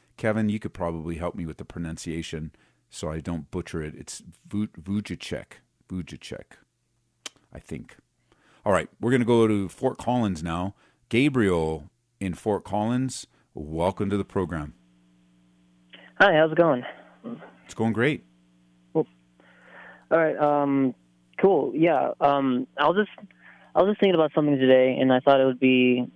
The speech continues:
Speaker 2: um, kind of an interesting question.
Speaker 1: Okay.
Speaker 2: It's about, I guess, uh, assertiveness and, like,
Speaker 1: Yes.
Speaker 2: being confident in the Lord. And, uh, so, so I was wondering, I guess, like,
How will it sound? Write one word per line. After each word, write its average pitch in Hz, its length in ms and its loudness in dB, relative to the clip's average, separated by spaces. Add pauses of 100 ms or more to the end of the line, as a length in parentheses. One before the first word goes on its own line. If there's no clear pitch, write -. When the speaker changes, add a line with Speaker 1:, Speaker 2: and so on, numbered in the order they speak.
Speaker 2:
um, 123 540 2
kind 139 200 6
of 123 60 0
an 127 60 -4 (100)
interesting 127 460 0
question. 120 600 2 (640)
Speaker 1:
Okay. 147 180 6
Speaker 2:
It's 196 80 -14 (260)
about, 147 600 4
I 131 120 2
guess, 127 200 4 (160)
uh, 123 360 2
assertiveness 143 540 2 (460)
and, 123 600 4
like, 123 140 4
Speaker 1:
Yes. 123 120 -6
Speaker 2:
being 127 260 4
confident 127 540 0
in 123 80 2
the 123 80 4
Lord. 139 320 2 (1200)
And, 147 260 4
uh, 135 280 4 (140)
so, 165 200 4 (140)
so 175 60 6
I 170 40 6
was 160 120 2
wondering, 165 640 2
I 147 80 4
guess, 143 260 2
like, 131 260 2